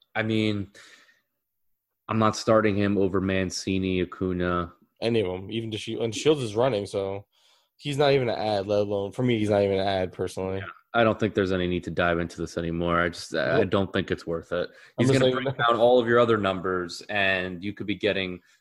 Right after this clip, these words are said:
Speaker 1: better production elsewhere from all these other guys on your team.
Speaker 2: And like I said, the, my big thing was just looking at the fact, like, you have to look at the fact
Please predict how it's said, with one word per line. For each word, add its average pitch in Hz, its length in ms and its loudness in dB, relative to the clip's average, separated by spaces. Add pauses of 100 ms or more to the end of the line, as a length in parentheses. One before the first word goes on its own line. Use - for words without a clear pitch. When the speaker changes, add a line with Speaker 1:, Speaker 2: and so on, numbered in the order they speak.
(140)
Speaker 1:
better 95 160 2
production 92 500 -4
elsewhere 85 500 -2
from 87 560 -6
all 98 180 2
these 92 160 0
other 85 180 0
guys 80 300 -4
on 80 80 -14
your 82 100 -16
team. 82 300 -20 (200)
Speaker 2:
And 120 160 4
like 117 120 6
I 113 40 8
said, 104 260 2
the, 113 80 2
my 120 180 4
big 127 180 2
thing 110 180 0
was 98 260 4
just 104 300 2
looking 120 300 2
at 104 80 0
the 120 60 2
fact, 117 100 4
like, 113 240 0 (260)
you 123 260 -2
have 127 200 2
to 123 60 0
look 117 140 2
at 110 260 4 (400)
the 110 80 -10
fact 110 320 0